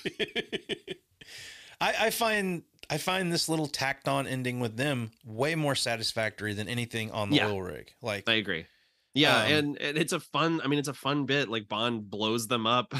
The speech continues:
Speaker 2: <laughs> throws them overboard. Like, it's a good, it's a good, oh, I mean, Mister Kidd
Speaker 1: I love the fire stunt
Speaker 2: gets
Speaker 1: with him.
Speaker 2: set on
Speaker 1: Like,
Speaker 2: fire.
Speaker 1: yeah, like
Speaker 2: They, uh, they built as, like, asbestos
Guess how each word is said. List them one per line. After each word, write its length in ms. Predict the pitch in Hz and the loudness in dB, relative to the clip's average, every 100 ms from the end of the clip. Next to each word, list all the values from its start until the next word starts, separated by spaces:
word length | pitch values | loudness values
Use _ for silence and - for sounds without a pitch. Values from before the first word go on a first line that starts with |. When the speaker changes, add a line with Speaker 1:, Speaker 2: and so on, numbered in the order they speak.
| 135 | -6
Speaker 2:
<laughs> 200 | - _ | -12 _
throws 240 | 151 147 131 | 0 2 0
them 160 | 135 | 0
overboard. 680 | 120 127 123 117 123 123 113 | 0 0 0 0 2 2 0
Like, 160 | 113 117 | -4 -4
it's 160 | 123 | -8
a 40 | 120 | -4
good, 320 | 135 131 123 | 0 0 0
it's 160 | 127 123 | -6 -6
a 60 | |
good, 160 | 117 - - - | -4 -6 -8 -10
oh, 240 | - 208 170 | 0 2 2
I 60 | 160 | 0
mean, 280 | 185 175 165 _ _ | 0 0 -2 _ _
Mister 280 | 214 220 220 | -6 -4 -4
Kidd 540 | - 214 214 165 147 - _ _ _ - | -2 2 2 2 -2 -10 _ _ _ -2
Speaker 1:
I 100 | 185 | 2
love 260 | 170 247 | 2 2
the 80 | 160 | 0
fire 320 | 160 175 254 | 2 4 4
stunt 300 | 262 - 170 | 4 2 4
Speaker 2:
gets 80 | 185 | 4
Speaker 1:
with 100 | 156 | 4
him. 100 | 143 | 4
Speaker 2:
set 160 | 190 180 | 6 6
on 100 | 165 | 6
Speaker 1:
Like, 80 | 143 | 4
Speaker 2:
fire. 380 | 151 170 196 156 | 4 4 6 4
Speaker 1:
yeah, 260 | 202 196 123 | 4 4 2
like 180 | 113 - - | -2 -8 -8
Speaker 2:
They, 320 | 131 151 156 | -2 2 2
uh, 260 | 156 147 139 | 2 0 -2
they 160 | 135 160 | -2 -4
built 520 | 110 143 170 - - 151 | 0 0 0 -2 -4 -2
as, 240 | 139 - - | -2 -4 -4
like, 220 | 135 131 - | -2 -2 -2
asbestos 960 | 135 127 - 135 151 - 170 139 - | -4 -4 -2 -2 -2 -2 -2 -2 -6